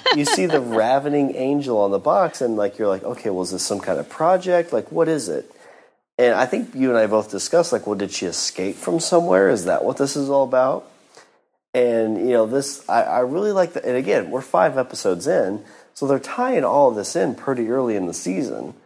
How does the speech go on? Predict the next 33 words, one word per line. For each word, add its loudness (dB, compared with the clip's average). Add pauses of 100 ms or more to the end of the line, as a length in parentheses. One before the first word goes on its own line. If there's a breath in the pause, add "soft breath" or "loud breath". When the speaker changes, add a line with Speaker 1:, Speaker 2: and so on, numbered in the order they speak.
(320 soft breath)
Speaker 2:
So 2
instead 2
of -2
us 4
Speaker 1:
Mm-hmm. -2
Speaker 2:
still 0
kind -2
of 0
believing, -2
like, -2
she -8
escaped -4
some -4
kind -2
of, -2
like, 0
maybe -2
insane -2
asylum 0
or, 0 (420 loud breath)
you 2
know, 2
she -4
was -4
in -4
some -6
kind -2
of -2
weird, 2 (180)
you -10
know, 2
government 0
experiment, -2